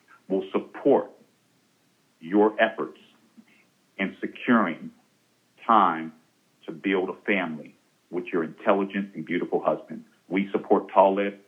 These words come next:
We support you, Tasha. And as his Muslim brother,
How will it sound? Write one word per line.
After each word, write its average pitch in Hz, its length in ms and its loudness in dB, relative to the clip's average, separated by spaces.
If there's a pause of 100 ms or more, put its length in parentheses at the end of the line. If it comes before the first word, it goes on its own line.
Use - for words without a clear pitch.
(260)
We 90 220 -8
support 87 420 -2
you, 98 140 -2
Tasha. 98 520 0 (800)
And 95 120 -6
as 92 200 -2
his 104 200 0
Muslim 104 360 -2
brother, 107 340 2